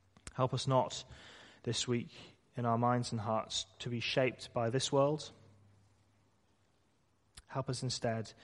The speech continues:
to be shaped by the values, the priorities, and the promises of your kingdom.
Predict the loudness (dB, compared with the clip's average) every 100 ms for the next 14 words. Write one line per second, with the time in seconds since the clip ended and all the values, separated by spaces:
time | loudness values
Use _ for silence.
0 | -20 -20 -8 -6 -4 -2 -2 -2 -6 -4
1 | -4 -2 2 4 4 2 -2 -4 -8 -12
2 | -20 -20 -20 _ _ -8 -4 -2 2 2
3 | 4 0 -2 -4 -4 -8 -10 -16 -20 _
4 | -2 -2 -2 4 4 4 4 4 4 -2
5 | -8 -6 -6 -4 -4 -4 -2 -2 -4